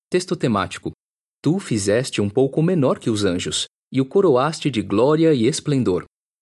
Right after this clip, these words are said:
Salmo oito, cinco, nota. Cântico cento e vinte e três. Obedecemos a Jeová e a sua organização. O que vamos ver?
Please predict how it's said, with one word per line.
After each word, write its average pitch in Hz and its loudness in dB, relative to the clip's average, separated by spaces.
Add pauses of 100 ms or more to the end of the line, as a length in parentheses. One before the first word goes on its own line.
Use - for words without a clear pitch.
(420)
Salmo 98 0
oito, 156 2
cinco, 117 -2 (260)
nota. 92 -2 (1000)
Cântico 180 -2
cento 233 -2
e 185 4
vinte 160 0
e 156 -2
três. - -4 (500)
Obedecemos 160 2
a 170 4
Jeová 139 2
e 156 2
a 147 2
sua 143 2
organização. 151 0 (1040)
O 160 0
que 185 -2
vamos 196 0
ver? 95 0